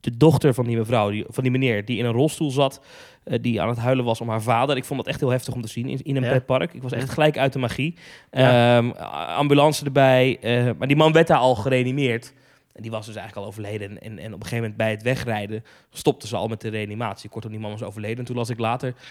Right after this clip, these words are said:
Speaker 1: eh, want ik ga dat toch 's avonds terugzoeken,
Speaker 2: Mhm.
Speaker 1: eh, las ik toch in het, in het nieuws,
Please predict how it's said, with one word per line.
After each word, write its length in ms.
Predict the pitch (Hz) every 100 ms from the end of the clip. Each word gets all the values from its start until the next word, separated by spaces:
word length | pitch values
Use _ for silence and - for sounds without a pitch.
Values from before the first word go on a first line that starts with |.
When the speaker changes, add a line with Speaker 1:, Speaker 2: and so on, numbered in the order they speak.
| - _
Speaker 1:
eh, 100 | 120
want 120 | 107 92
ik 60 |
ga 60 | 104
dat 120 | 101
toch 240 | - 151
's 60 | -
avonds 280 | 98 104 101
terugzoeken, 500 | 113 - 123 127 123 _ -
Speaker 2:
Mhm. 240 | 127 123
Speaker 1:
eh, 160 | 113 110
las 160 | 107 113
ik 80 | 117
toch 240 | 131 -
in 160 | - 123
het, 140 | 120
in 140 | -
het 140 | 120 113
nieuws, 440 | 131 151 - -